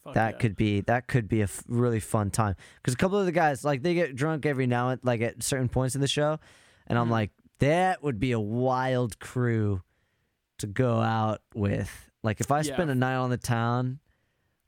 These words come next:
Speaker 2: with that crew, I would get into trouble, but, like,
Speaker 1: It'd be a hell of a story.
Speaker 2: it
Speaker 1: It's
Speaker 2: would
Speaker 1: the
Speaker 2: be,
Speaker 1: classic
Speaker 2: it would be
Speaker 1: stories
Speaker 2: worth it.
Speaker 1: worth getting punched in the face over.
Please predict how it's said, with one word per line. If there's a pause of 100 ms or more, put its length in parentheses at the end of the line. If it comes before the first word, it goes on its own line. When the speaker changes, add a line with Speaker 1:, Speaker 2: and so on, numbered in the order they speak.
Speaker 2:
with
that
crew, (120)
I
would
get
into
trouble, (200)
but,
like, (340)
Speaker 1:
It'd
be
a
hell
of
a
story.
Speaker 2:
it
Speaker 1:
It's
Speaker 2:
would
Speaker 1:
the
Speaker 2:
be,
Speaker 1:
classic
Speaker 2:
it
would
be
Speaker 1:
stories
Speaker 2:
worth
it.
Speaker 1:
worth
getting
punched
in
the
face
over.